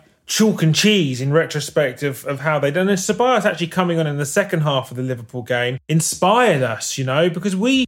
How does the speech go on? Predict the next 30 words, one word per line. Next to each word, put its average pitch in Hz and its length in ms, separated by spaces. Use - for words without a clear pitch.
didn't 240 300
have 196 280
the 170 80
technical 180 520
ability 180 520
to 147 160
actually 139 220
get 151 180
out 160 160
of 151 120
our 151 180
own 147 200
half, 156 400
and 135 80
it 135 40
became 170 260
a 165 60
bit 151 120
of 139 100
a 139 40
drill 160 420
exercise 120 760
for 135 100
Liverpool 117 480
in 120 100
that 117 160
game. 117 280
I 202 80
don't 262 280
understand 202 920